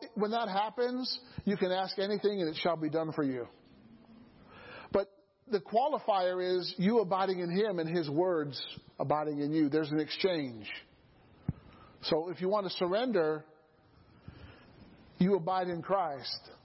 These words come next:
Number four, you focus and seek God. You focus on and seek God. Your prayer becomes warfare instead of welfare. It's not about what you need. It's about what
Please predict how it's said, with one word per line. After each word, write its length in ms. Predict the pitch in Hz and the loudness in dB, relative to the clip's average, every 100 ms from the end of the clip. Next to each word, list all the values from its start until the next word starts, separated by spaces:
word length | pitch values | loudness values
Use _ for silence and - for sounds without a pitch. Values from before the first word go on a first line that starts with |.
| - - - - - - - - - - - | -20 -20 -20 -20 -16 -14 -14 -18 -20 -20 0
Number 240 | 196 185 165 | 0 0 0
four, 460 | 220 220 180 151 135 - - - - _ - - - - - - - - - | 2 4 4 2 -4 -14 -20 -20 -20 _ -20 -20 -20 -20 -20 -20 -20 -2 2
you 180 | 202 185 | 2 2
focus 440 | 220 240 254 240 - | -2 -2 -2 -6 -4
and 160 | 202 170 - | -4 -4 -2
seek 340 | 220 208 - 160 | -2 -2 -4 0
God. 540 | 175 151 127 117 113 - - _ _ _ - - - - | 0 0 -2 -6 -12 -18 -20 _ _ _ -20 -20 -20 0
You 120 | 170 143 | 0 2
focus 320 | 208 202 202 208 | 0 0 -4 -2
on 160 | 185 | -4
and 80 | 156 | -6
seek 200 | - 202 | -4 0
God. 280 | 170 180 165 | 2 2 0
Your 100 | 180 | -2
prayer 380 | 175 226 262 269 | -2 2 4 2
becomes 420 | 233 - 214 175 | 0 -2 -2 -2
warfare 580 | 170 208 247 - 214 196 | 0 2 0 0 0 0
instead 280 | 180 - 180 | 2 2 2
of 80 | 156 | 2
welfare. 640 | 185 180 - 139 123 - - - - - - 277 269 262 - 262 - 214 - - - - - - - - | 2 2 0 -2 -4 -10 -20 -20 -20 -20 -20 -20 -18 -18 -18 -20 -16 -16 -16 -16 -16 -16 -18 -18 -4 -4
It's 120 | 165 | 0
not 200 | 226 262 | 0 0
about 260 | 233 226 240 | 0 0 0
what 200 | 226 - | -2 -2
you 100 | 196 | 0
need. 280 | 233 233 | 2 0
It's 140 | 185 165 | -2 0
about 260 | 202 202 | 2 2
what 180 | 196 185 | 2 0